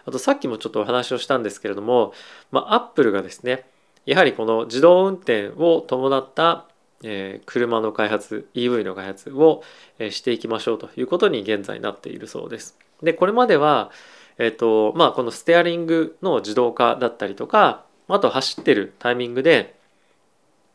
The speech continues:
あの、なんていうんですか、そのレーンを変えたりとかぐらいはできるような車にしようかっていうふうに、まあ、計画をしていたそうなんですが、まあ、ここ最近ですね、もう完全自動運転というところに舵を切って、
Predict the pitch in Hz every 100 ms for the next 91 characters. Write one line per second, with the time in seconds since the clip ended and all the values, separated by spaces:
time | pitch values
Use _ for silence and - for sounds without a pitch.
0 | _ _ _ _ _ - 120 117 110 104
1 | 107 123 110 113 - 120 - 120 113 113
2 | - _ 123 151 135 95 95 117 117 123
3 | 120 127 120 143 123 160 196 - - -
4 | _ 131 131 156 113 98 - 117 120 113
5 | - 139 127 139 139 180 247 117 - _
6 | - 127 127 117 117 120 107 - 120 120
7 | 117 - 135 101 98 95 - 127 139 107
8 | - - - 165 165 170 175 175 170 101
9 | - 104 107 - 160 156 160 143 147 151
10 | 147 110 101 110 117 190 208 113 101 -
11 | 120 104 92 - _ 175 151 -